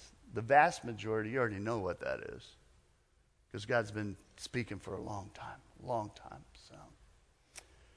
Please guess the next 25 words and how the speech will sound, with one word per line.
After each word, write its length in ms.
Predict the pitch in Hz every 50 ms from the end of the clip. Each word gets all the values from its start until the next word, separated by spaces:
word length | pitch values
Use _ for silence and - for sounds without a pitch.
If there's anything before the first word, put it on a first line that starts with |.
| - - - - _ _ _ _ _ _ _ _ _ _ -
let's, 240 | - - - - -
let's 240 | - 107 - 160 -
bow 240 | - - 123 113 107
in 60 | 107
a 40 | 101
word 200 | 98 104 104 101
of 100 | 101 -
prayer 200 | - - 120 110
together. 340 | 110 113 110 113 - - 107 - - - - - - - - - - _ _ _ _ _ _ - - _ _ _ _ _ _ _ _ _ _ - - - - - - - - -
Our 120 | 131 131
holy 260 | 135 151 156 147 131
God, 280 | 110 117 117 107 107 98 - - - - - - - - - - - _ - - - - - - - - - - - - - - - - - - - - _ _ _ _ _ _ _ _ _ _ _ _ _ _ _ _ _ _ _ _ _ _ _ _ _ _ _ _ _ _ _ - _ _ - - _ _ _ - _ _ _ _ _ _ _ _ - - _ _ _ _ _ - - - _ - - _ _ _ _ -
God, 160 | 139 139 123
we 120 | 117 127 120
thank 320 | - 135 131 123 110 -
you 140 | 113 110 107 107 107
that 220 | 107 120 - - - - - - - - - - - - -
you 160 | 127 120 131
do 200 | 120 107 120 131
have 200 | 127 120 98 90
a 60 | 90
plan 360 | 87 - - 107 95 87 82 - - - - -
for 120 | - 117
our 140 | 98 95 92
lives. 380 | 90 90 87 85 - - -